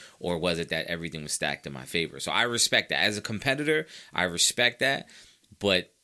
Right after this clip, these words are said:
I don't think he beats Bivol. I don't think he beats him at one sixty-eight or one seventy-five. I think at this point, this version of Canelo, this style that Canelo has to fight at, I don't think that that's gonna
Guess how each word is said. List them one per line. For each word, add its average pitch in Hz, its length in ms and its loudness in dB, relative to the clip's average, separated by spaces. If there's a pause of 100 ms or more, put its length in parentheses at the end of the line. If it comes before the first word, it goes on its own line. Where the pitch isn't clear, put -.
I 92 100 0
don't 165 140 0
think 202 140 -2
he 113 80 -2
beats 85 240 -4
Bivol. 80 500 -4 (1000)
I 196 100 8
don't 285 160 4
think 220 140 4
he 190 80 2
beats 165 280 2
him 165 100 0
at 143 120 -2
one 156 160 0
sixty-eight 151 480 2
or 226 240 4
one 101 180 0
seventy-five. 67 580 -8 (760)
I 107 80 2
think 135 180 4
at 92 160 0
this 165 200 6
point, 170 400 -2
this 135 200 4
version 135 400 0
of 120 100 -6
Canelo, 127 640 -2
this 127 180 6
style 143 440 2
that 123 140 -4
Canelo 120 360 -2
has 110 160 -2
to 110 80 -6
fight 113 240 0
at, 131 140 0
I 113 100 0
don't 135 160 -4
think 127 200 -2
that 92 80 -14
that's 110 200 0
gonna 104 320 -4